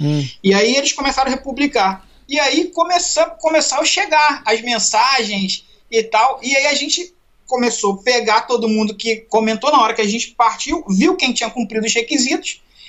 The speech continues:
Speaker 2: E aí sorteamos umas trinta pessoas, a gente sorteou e saiu um nome, é, do menino lá, é,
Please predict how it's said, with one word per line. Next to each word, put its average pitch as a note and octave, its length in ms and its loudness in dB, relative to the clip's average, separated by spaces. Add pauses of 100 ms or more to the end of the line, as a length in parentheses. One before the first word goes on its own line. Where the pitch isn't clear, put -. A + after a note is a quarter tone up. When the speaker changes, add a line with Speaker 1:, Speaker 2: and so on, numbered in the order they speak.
(180)
Speaker 2:
E C#4 140 2
aí C#4+ 380 0 (260)
sorteamos A#3 880 -2
umas G3 280 -2
trinta C#4+ 320 0
pessoas, A#3+ 500 2
a B3+ 40 -4
gente B3 180 -2
sorteou A#3+ 640 2 (340)
e C4+ 60 -2
saiu C#4+ 420 2
um D4+ 80 2
nome, A#3+ 460 2 (380)
é, F3+ 640 2
do G3 160 0
menino A#3 400 4
lá, F3 320 2 (280)
é, E3+ 340 0